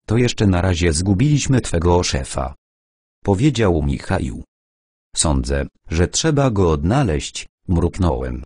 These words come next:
„I to im szybciej, tym lepiej”.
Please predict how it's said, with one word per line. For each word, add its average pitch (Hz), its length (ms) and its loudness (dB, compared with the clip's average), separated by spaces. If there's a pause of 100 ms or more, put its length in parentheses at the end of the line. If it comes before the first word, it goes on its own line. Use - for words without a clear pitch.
(400)
„I - 200 -8
to 87 140 0
im 80 200 2
szybciej, 76 600 -2 (200)
tym 101 200 2
lepiej”. 78 520 -2